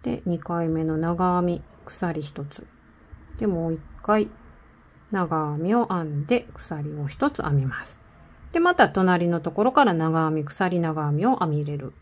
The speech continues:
という感じで、同じようにずっと編んでみてください。で、最後のところ、ここ六目のところの、うん、分が長編み、えっと、六目になりますので、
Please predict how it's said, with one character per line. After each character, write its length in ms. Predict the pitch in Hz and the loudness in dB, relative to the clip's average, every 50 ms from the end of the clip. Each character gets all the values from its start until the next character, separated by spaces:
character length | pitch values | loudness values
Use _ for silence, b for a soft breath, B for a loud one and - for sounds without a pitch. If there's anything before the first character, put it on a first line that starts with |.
| - - - | -20 -8 -4
と 160 | - 302 294 | -2 0 0
い 80 | 269 277 | 0 0
う 220 | 277 269 269 262 | 0 0 0 0
感 360 | 262 - 247 240 240 233 226 | 2 4 4 6 6 4 2
じ 140 | 220 240 247 | 2 0 2
で、 160 | 240 294 269 | 2 2 2
同 280 | - 262 277 277 285 277 | 2 2 2 4 4 2
じ 100 | 269 277 | 2 4
よ 60 | 269 | 4
う 40 | 247 | 4
に 120 | 196 175 | 4 2
ず 320 | 147 165 156 147 151 160 160 | 0 -2 -2 -2 -2 -2 -2
っ 40 | - | -2
と 160 | - 269 254 | 0 0 2
編 100 | 190 180 | 2 2
ん 40 | 170 | 2
で 80 | 151 147 | 2 2
み 140 | 147 151 | 2 2
て 120 | 147 151 147 | 0 -2 -6
く 100 | 147 151 | -6 -4
だ 140 | 151 151 143 | -4 -4 -4
さ 120 | - 156 | -4 -4
い。 80 | 147 - b b b b b b b b | -6 -8 b b b b b b b b
で、 120 | 294 302 | 2 4
最 260 | 302 - 370 392 415 349 | 6 6 8 8 8 8
後 120 | 294 240 | 6 6
の 200 | 202 175 151 - - - - - | 6 4 2 -2 -8 -16 -14 -10
と 100 | - 208 | -6 -2
こ 140 | - 190 | 0 2
ろ、 200 | 185 185 175 - - | 2 2 2 0 0
こ 120 | - 269 269 | -2 0 4
こ 140 | - 247 | 4 6
六 260 | 214 190 190 185 254 247 | 6 4 4 4 4 6
目 140 | 240 240 | 6 6
の 120 | 233 226 226 | 6 4 2
と 140 | 220 220 214 | 2 0 0
こ 140 | - 226 | 2 2
ろ 120 | 214 214 214 | 4 6 6
の、 260 | 208 208 208 202 - - - - - - | 6 4 4 2 -2 -4 -14 -20 -10 -4
う 60 | - | -2
ん、 220 | 190 190 185 180 165 | 0 2 2 2 4
分 440 | 180 202 208 196 190 190 185 185 196 | 6 6 6 6 4 2 0 0 2
が 340 | 214 285 311 269 185 B B B B B B B | 6 6 8 6 6 B B B B B B B
長 220 | 190 180 170 175 | 2 4 6 6
編 100 | 165 165 | 6 6
み、 180 | 165 160 151 147 - - _ _ - - - - - | 6 4 2 0 -4 -14 _ _ -20 -20 -16 -8 -4
え 80 | 170 | -4
っ 40 | 165 | -4
と、 280 | 147 147 147 147 147 151 | -2 0 0 2 2 2
六 200 | 160 180 180 208 | 2 4 6 6
目 140 | 190 165 147 | 6 6 6
に 160 | 139 135 - - | 2 0 -2 -6
な 140 | - 160 165 | -4 -2 -2
り 80 | 170 170 | 0 0
ま 180 | 175 175 175 | 0 0 -2
す 120 | - - 156 | -2 -4 -4
の 180 | 151 147 143 | -2 -2 0
で、 280 | 147 208 208 190 - - | 2 2 2 2 2 -2